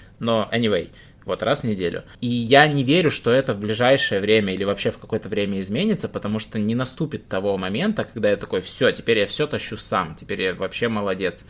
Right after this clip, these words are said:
Все-таки я считаю, что человеку нужна какая-то подпитка извне, поддержка, и психолог — это один из очень эффективных методов себя поддержать на самом-то деле и, условно говоря, вывозить эту жизнь.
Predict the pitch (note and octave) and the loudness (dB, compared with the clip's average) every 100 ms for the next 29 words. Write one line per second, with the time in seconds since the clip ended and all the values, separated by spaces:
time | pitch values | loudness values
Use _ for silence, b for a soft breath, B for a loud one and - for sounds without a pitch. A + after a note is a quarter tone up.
0 | B B B B - B2 F3+ F3 A#2 G#2+ | B B B B -8 -2 0 0 -2 0
1 | A2 - G#2+ C3 D3 - - A2+ A2+ A2+ | 0 -2 0 2 2 -2 -6 -2 0 2
2 | G#2+ B B B - A2 G2 G2+ D#3 D#3 | 0 B B B -10 -4 0 2 0 2
3 | D3 B2+ A#2 - A#2+ A2+ A#2+ C3+ A#2+ - | 2 4 0 -4 -4 -2 2 0 0 -4
4 | G2 - G#2 - A2 - - F#2+ F#2 G#2 | -2 -2 -6 -8 -10 -10 -8 -8 -8 -4
5 | F3 G3+ - - A2 - - A#2 G#2+ - | -4 -2 -6 -2 0 0 -2 -2 -2 -4
6 | A2 G#2+ G#2 - - C3 E3+ - A2 G#2 | -2 -2 -2 -6 -6 2 2 2 -2 0
7 | G2 F#2+ A#2+ G#2 - G#2 - A#2 A#2 A#2+ | 0 0 -4 -4 -6 -12 -6 -2 -2 -2
8 | G2+ - - G#2 - - C3+ G#2+ F#2 A2+ | -6 -8 -12 -12 -10 -6 -6 -4 -6 -4
9 | D#3 C#3 - - G2 G#2+ A2 F2+ F#2+ F2 | -2 -2 -6 -6 0 0 0 -6 -6 -8
10 | - - F2+ - F2+ E2+ F2+ F2+ D3 B2+ | -12 -14 -12 -8 -8 -8 -8 -2 0 0
11 | G2 G2+ G2+ G2 F#2 E2+ F2 - G2+ F2+ | -2 -6 -6 -6 -6 -6 -10 -10 -8 -4
12 | F#2+ G#2+ G2 F#2 - G#2+ - F#2 F2+ E2+ | -2 -2 -2 -6 -6 -8 -10 -12 -10 -10
13 | E2+ | -12